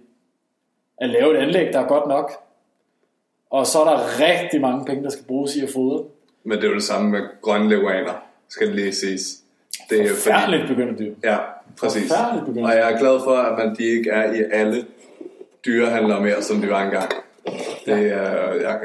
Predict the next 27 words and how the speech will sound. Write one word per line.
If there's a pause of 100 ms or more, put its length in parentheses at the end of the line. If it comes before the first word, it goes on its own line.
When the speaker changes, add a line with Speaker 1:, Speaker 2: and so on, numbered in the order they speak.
Speaker 2:
jeg
kan
fandme
stadig
huske
med
Kro,
når
der
Speaker 1:
Også
Speaker 2:
står
Speaker 1:
fordi,
at
halvfems
procent
Speaker 2:
tyve
Speaker 1:
af
grønne, (200)
øh, (160)
leguanhanner (880)
er (240)
meget
farlige (120)
i,
øh, (300)
avlsæson. (260)
Speaker 2:
Ja,